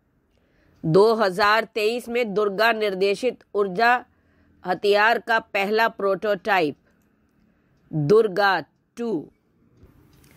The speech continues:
युद्ध के मैदान में एक से बढ़कर एक अत्याधुनिक हथियारों को देखने के बाद भी कई हथियार अभी हमारे सामने पेश नहीं किए गए हैं।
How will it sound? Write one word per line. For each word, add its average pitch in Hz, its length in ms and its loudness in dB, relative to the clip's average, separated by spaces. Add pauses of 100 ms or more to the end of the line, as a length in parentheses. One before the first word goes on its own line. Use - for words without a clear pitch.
(340)
युद्ध 269 420 2
के 269 200 2
मैदान 196 500 0
में 226 260 -4 (180)
एक 277 240 2
से - 180 -2
बढ़कर 190 600 -4 (120)
एक 202 240 -2 (120)
अत्याधुनिक 180 800 0
हथियारों 175 600 0
को 196 160 -2
देखने 190 520 -2
के 180 200 -4
बाद 143 520 0 (580)
भी 160 420 -2
कई 220 220 4
हथियार 185 680 -2
अभी 180 260 -2
हमारे 170 460 -4
सामने 175 440 -4
पेश 190 420 -2
नहीं 175 280 -2
किए 160 300 0
गए 143 260 -2
हैं। 143 140 -12